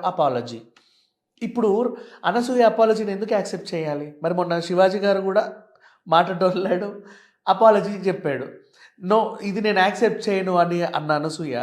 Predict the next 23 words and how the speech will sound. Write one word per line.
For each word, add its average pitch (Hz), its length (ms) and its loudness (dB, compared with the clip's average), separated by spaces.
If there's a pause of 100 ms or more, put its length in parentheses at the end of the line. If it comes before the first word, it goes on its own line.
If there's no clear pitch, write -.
ఇప్పుడు - 460 -2
అనసూయ 226 380 2
అపాలజీని 165 1040 -2 (260)
రాశి 202 280 4
గారు 185 240 0
ఎందుకు 233 360 -2
యాక్సెప్ట్ 151 420 -2
చేయాలి? 107 280 -10 (640)
ఎందుకంటే 156 480 -8 (120)
చెయ్యాలి, 180 420 0 (100)
చేస్తారు 185 440 -2
కూడా. 156 400 0
కాకపోతే 156 580 -6
ఏంటంటే, 139 540 -12 (540)
ఈ 180 560 -8
ద్వారా 185 240 6
మనం 196 220 0
తెలుసుకునేది 165 680 -4
ఏంటి, 127 320 -8 (1000)
మనిషి 170 360 -2
అనేవాడే 170 400 -2
పొరపాట్లు 147 580 -8
చేస్తాడు, 131 420 -10